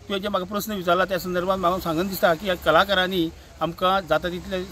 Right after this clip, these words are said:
सहकार्य करचें, जाका लागून हे चित्ररथ आनी मेळ। नाल्यार थोडे कितें म्हणटा म्हाका, "आरे," म्हणटा, "ते कितें करा तुमी," म्हणटा, "चित्ररथ आमकां दाखया, मेळ मागीर रातभर वाजयत रावा," म्हणून, कळ्ळें? पूण तशें जायना तें, कारण मेळाची एक परंपरा आसा। मेळ हो important न्ही सामको, ताका लागून तो पयलींच दवरचो पडटा। आनी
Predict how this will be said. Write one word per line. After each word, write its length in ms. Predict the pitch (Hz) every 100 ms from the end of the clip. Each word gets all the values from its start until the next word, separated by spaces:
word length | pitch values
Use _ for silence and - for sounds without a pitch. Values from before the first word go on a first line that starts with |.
| -
सहकार्य 440 | 143 143 180 190
करचें, 460 | 175 160 180 220 135
जाका 200 | 151 170
लागून 300 | 180 175 226 226 - -
हे 80 |
चित्ररथ 480 | 160 170 156 196 233 240 - - -
आनी 100 | 208
मेळ। 320 | 233 247 160 - - - - -
नाल्यार 260 | 185 262
थोडे 160 | 220 233
कितें 160 | 277
म्हणटा 180 | 285 254
म्हाका, 460 | 240 233 247 240 247 - - -
"आरे," 120 | 247
म्हणटा, 280 | 240 226 208
"ते 80 | 233
कितें 220 | 226 247
करा 160 | 233 220
तुमी," 220 | 233 240
म्हणटा, 220 | 226 220
"चित्ररथ 420 | 214 190 196 240
आमकां 220 | 226 226
दाखया, 260 | 208 180 202
मेळ 220 | 208 233
मागीर 220 | 226 226
रातभर 460 | 220 233 240 190 233
वाजयत 380 | 202 180 254 285
रावा," 240 | 254 240
म्हणून, 260 | 202 160 139 - - -
कळ्ळें? 240 | 202 226 - -
पूण 80 | 208
तशें 160 | 214 233
जायना 360 | 185 170 196
तें, 160 | 214 185
कारण 240 | 175 202
मेळाची 380 | 190 170 160 202
एक 100 | 185
परंपरा 380 | 175 156 165 185
आसा। 220 | 156 170 190 - -
मेळ 200 | 180 208
हो 200 | 208 196
important 420 | 208 185 196 202
न्ही 140 | 196 175
सामको, 260 | 170 151
ताका 200 | 170 175
लागून 200 | 190 190
तो 40 | 202
पयलींच 360 | 190 165 226
दवरचो 300 | 220 180 160
पडटा। 260 | 180 175 143
आनी 380 | 139 - -